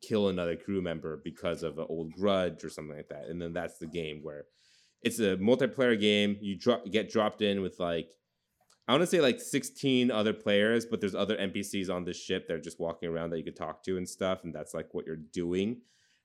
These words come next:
And eventually, you either have to fix the ship and go, or maybe there is just one character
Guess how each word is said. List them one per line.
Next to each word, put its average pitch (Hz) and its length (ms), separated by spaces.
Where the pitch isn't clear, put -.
And 92 640
eventually, 104 880
you 110 180
either 104 220
have 101 220
to 92 60
fix 160 320
the 131 120
ship 135 320
and 92 260
go, 135 560
or 107 240
maybe 147 300
there 160 180
is 131 180
just - 240
one 117 180
character 101 720